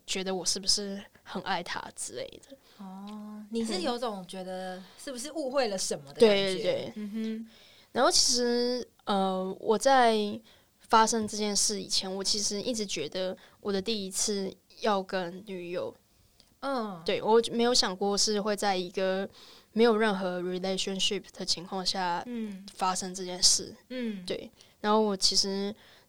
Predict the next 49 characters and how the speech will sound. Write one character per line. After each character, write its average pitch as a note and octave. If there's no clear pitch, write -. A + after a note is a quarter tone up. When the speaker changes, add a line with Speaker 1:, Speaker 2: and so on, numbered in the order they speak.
Speaker 1:
把 G3
他 G#3+
送 G#3+
走 E3+
之 F#3+
后， G3
Speaker 2:
嗯。 A3+
Speaker 1:
我 G3+
整 G3+
个 F#3
有 F#3
点 F#3
崩 F3
溃。 -
Speaker 2:
嗯。 A#3
Speaker 1:
我 G#3
觉 A#3+
得 B3+
我 A3+
怎 A3
么 F3
会 F#3+
失 -
守 -
呢？ A3
就 G#3
是 G#3
失 -
守 A3
我 F3
这 G3+
个 F3
价 G3
值 -
观， E3+
Speaker 2:
哦。 A3+
Speaker 1:
然 G3
后 G#3
我 G#3
好 G#3+
像 G#3
做 A3
错 G3+
了 D#3+
一 -
件 F3
事 -
情。 -
Speaker 2:
嗯。 G3+